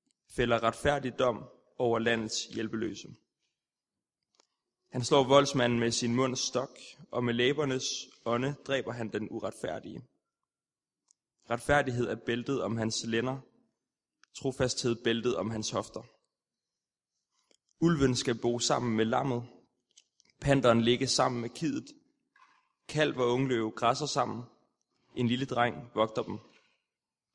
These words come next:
Koen og bjørnen bliver venner, deres unger ligger sammen, og løven æder strå som oksen. Spædbarnet leger ved slangens hule, det lille barn stikker sin hånd ind i hugormens hul.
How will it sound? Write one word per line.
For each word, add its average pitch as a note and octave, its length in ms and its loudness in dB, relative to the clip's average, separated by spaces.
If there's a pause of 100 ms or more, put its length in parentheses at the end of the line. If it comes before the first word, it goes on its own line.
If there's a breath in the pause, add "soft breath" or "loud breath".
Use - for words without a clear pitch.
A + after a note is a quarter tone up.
(480)
Koen C3+ 380 2
og A2 120 -2
bjørnen A#2+ 360 4
bliver A2 160 2
venner, A2+ 300 -2 (800)
deres B2 360 -4 (120)
unger C3 240 2
ligger B2+ 260 2
sammen, A#2+ 400 -4 (560 loud breath)
og B2+ 120 2
løven C3+ 300 4
æder A#2 220 0
strå B2 440 -4
som - 240 -4
oksen. - 400 -8 (1700)
Spædbarnet C3+ 600 4
leger A2+ 280 4
ved A#2+ 100 -4
slangens A#2 520 -2
hule, C3+ 360 -4 (720)
det B2+ 120 -6
lille B2+ 200 0
barn B2+ 380 0
stikker A#2+ 240 -2
sin B2 180 -2
hånd B2+ 300 0
ind C3+ 200 -4 (440)
i B2+ 100 -6
hugormens A#2+ 520 2
hul. A#2+ 220 -2